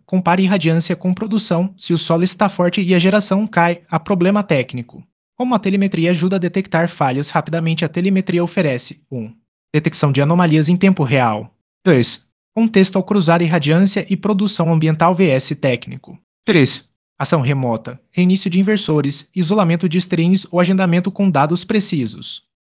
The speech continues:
Exemplo, notificação de baixa corrente numa string das dez H, pelo app você identifica sombreamento e agenda limpeza antes de perder dias de geração.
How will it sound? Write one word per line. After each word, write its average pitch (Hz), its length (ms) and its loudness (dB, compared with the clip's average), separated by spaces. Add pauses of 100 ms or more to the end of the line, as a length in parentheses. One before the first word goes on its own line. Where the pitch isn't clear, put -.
(160)
Exemplo, 139 500 -4 (140)
notificação 196 680 -4
de 160 100 -2
baixa 165 380 0
corrente 165 440 -4
numa 170 160 -4
string 208 360 -4
das 185 180 -2
dez 165 240 -2
H, 160 400 -4 (100)
pelo 135 240 -4
app 151 160 -2
você 190 220 -4
identifica 190 580 -4
sombreamento 180 720 -4
e 143 140 -4
agenda 185 340 0
limpeza 156 520 -4
antes 185 340 -2
de 175 100 -4
perder 170 400 -4
dias 170 280 -2
de 185 100 -4
geração. 165 640 -4